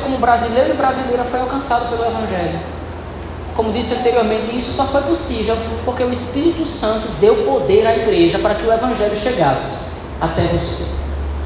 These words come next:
De maneira que a aplicação do texto de Atos, capítulo dois, meus irmãos,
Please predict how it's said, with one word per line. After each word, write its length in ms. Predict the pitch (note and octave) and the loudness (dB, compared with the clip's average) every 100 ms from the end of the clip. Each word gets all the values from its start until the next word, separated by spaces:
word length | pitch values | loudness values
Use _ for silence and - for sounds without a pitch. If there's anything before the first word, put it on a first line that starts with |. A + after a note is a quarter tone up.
| - - - - - - - - - - - | -8 -8 -10 -10 -8 -8 -10 -12 -10 -8 -2
De 80 | |
maneira 260 | A#3+ C#4+ D#4+ | 4 6 6
que 100 | D4 | 4
a 20 | |
aplicação 540 | C#4 C4+ C4 A#3 - C4 | 2 2 4 4 2 0
do 100 | G#3+ | 2
texto 360 | A3 A3+ A3+ | 4 4 4
de 120 | F#3 F3+ | 4 6
Atos, 320 | A#3 A#3+ - | 6 4 0
capítulo 420 | G3 G3+ G3+ F3 | 0 -2 -2 0
dois, 280 | D3 A3 G3+ | 4 4 6
meus 160 | D3+ C3 | 2 0
irmãos, 240 | B2 A#2+ | -2 -4